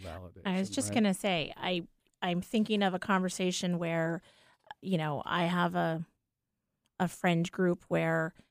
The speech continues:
Speaker 2: it just so happens that a lot of us have sons that are around the same age, and they're all going through their, uh, growth and development at different, you know, speeds and whatever. And so it would be easy for all of us to jump in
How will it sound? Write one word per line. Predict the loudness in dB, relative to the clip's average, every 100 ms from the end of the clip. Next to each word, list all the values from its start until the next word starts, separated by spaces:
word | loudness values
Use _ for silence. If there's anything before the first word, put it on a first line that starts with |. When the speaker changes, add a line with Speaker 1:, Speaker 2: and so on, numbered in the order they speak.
| _ -8
Speaker 2:
it | -2
just | -2 -2
so | 0
happens | 0 0 -4 -6 -4
that | -4 -4
a | -4
lot | -2 -2
of | -2
us | -4
have | -4 -6 -4
sons | 0 2 2 0 -2
that | -2
are | 0
around | 0 -2
the | -4
same | -6 -2
age, | 2 4 2 0
and | -4
they're | -2 0
all | 4 4
going | 4 0 2 -2
through | -2 0 2 2 0
their, | 0 -2 -2 -4 -10 _ _ _ -6
uh, | -2 -2 -4
growth | -2 0 2
and | 2
development | 2 2 2 -2
at | -2
different, | -4 -4 -6 -8 _ _ _ _ -10
you | -8
know, | -8 -12 _ _ _ _ -12
speeds | -10 -4 -2 0
and | 0
whatever. | 0 -2 -4 -2
And | 0
so | 4 4
it |
would | 4
be | 0 -2
easy | 0 0
for | -2 0
all | 0
of | 0
us | -4
to | -6 -4
jump | 2 2 4
in | 2 2 -2 -4